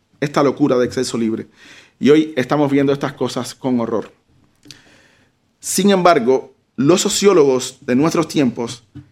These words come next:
si bien están alarmados con algunas de estas consecuencias, no todas, con algunas, no están dispuestos a llamarle al acceso libre y al amor libre como lo que son, pecados escandalosos.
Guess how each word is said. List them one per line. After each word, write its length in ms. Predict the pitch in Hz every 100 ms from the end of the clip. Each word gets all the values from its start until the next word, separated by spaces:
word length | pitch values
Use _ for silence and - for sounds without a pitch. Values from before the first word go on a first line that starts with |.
| - _ _
si 280 | - - 143
bien 240 | 170 202
están 240 | 196 196
alarmados 600 | 202 180 156 175 143 117 -
con 160 | 139
algunas 360 | 135 139 180 160
de 60 |
estas 180 | 170 160
consecuencias, 760 | - 170 156 147 113 - 117 -
no 180 | 123 127
todas, 340 | 151 117 -
con 180 | - 151
algunas, 520 | 139 135 127 113 - _ _ _ _ _ _
no 180 | - 156
están 260 | 208 208 202
dispuestos 500 | 202 - 175 156 156
a 40 |
llamarle 560 | 147 147 170 156 143 143
al 100 | 143
acceso 380 | 131 - 190 190
libre 420 | 160 147 127 131 -
y 80 |
al 100 | 147
amor 240 | 139 160 180
libre 360 | 165 143 131
como 220 | - 147 143
lo 100 | 139
que 100 | 120
son, 280 | - 135
pecados 440 | 110 131 160 147 117
escandalosos. 680 | 110 117 101 95 82 -